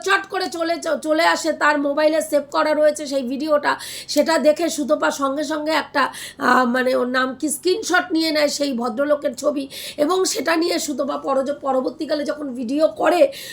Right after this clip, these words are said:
তখন সুতপাকে মিথ্যাবাদী প্রমাণ করার জন্য এই শিয়াল, এই শিয়াল এই দিদিকে ঢাকতে বসেছিল।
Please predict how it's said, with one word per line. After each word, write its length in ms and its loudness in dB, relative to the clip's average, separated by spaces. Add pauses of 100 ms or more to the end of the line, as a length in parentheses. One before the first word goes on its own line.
(100)
তখন 360 4
সুতপাকে 560 0
মিথ্যাবাদী 540 0
প্রমাণ 380 0
করার 320 0
জন্য 260 4 (180)
এই 260 8
শিয়াল, 560 4 (360)
এই 320 8
শিয়াল 540 4 (200)
এই 200 0
দিদিকে 400 -2
ঢাকতে 340 -4
বসেছিল। 500 -2